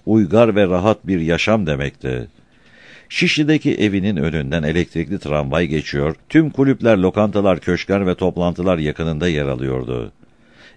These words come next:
İstanbul'un rahatlığı milliyetçilerin bir kısmının ateşini söndürmüştü. Mustafa Kemal de rahatı seviyordu ama inanılmaz hırsı ve kendi kaderini ülkesinin kaderiyle birleştirmesi, Anadolu'nun zorlu yaşamını seçmesine neden olmuştu.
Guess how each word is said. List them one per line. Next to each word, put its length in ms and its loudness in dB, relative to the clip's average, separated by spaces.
İstanbul'un 640 -2
rahatlığı 540 -2
milliyetçilerin 840 -2
bir 140 0
kısmının 400 -4
ateşini 440 -4
söndürmüştü. 840 -6
Mustafa 340 4
Kemal 320 -2
de 120 0
rahatı 320 -4
seviyordu 440 -4
ama 180 0
inanılmaz 640 -2
hırsı 360 -6
ve 100 -2
kendi 360 -2
kaderini 400 -2
ülkesinin 500 -4
kaderiyle 560 -2
birleştirmesi, 880 -4
Anadolu'nun 560 2
zorlu 400 0
yaşamını 440 -2
seçmesine 600 -4
neden 240 -2
olmuştu. 720 -6